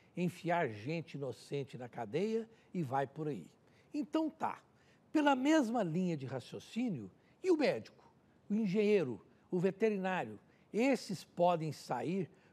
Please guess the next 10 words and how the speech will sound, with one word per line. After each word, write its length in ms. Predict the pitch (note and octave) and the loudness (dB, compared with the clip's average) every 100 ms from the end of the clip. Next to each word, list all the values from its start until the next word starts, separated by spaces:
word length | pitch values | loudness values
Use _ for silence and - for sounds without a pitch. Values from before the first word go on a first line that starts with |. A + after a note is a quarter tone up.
| - | -8
com 160 | D#3+ | -6
diploma 680 | C3+ C3 - D#3 G3+ C#3+ G2+ - _ _ | -4 -6 -4 0 0 -2 -8 -14 _ _
fingindo 1000 | - - A3+ F3+ A#2 A3 C#4+ A#3+ C3+ C3 | -10 -2 0 0 0 2 2 2 -2 -6
que 140 | D3 | -8
sabem 680 | - - E3+ F3+ F#3 C#3+ C3 | -12 -6 0 2 0 -4 -6
do 140 | B2 | -4
ofício 580 | A#2+ - A3 A3 - - _ _ _ E3+ | -6 -4 -2 -2 -8 -20 _ _ _ -4
e, 80 | |
na 120 | A3 A3+ | -2 -2
ponta, 560 | - C4 C#4 - A#2 | 2 2 2 -4 -12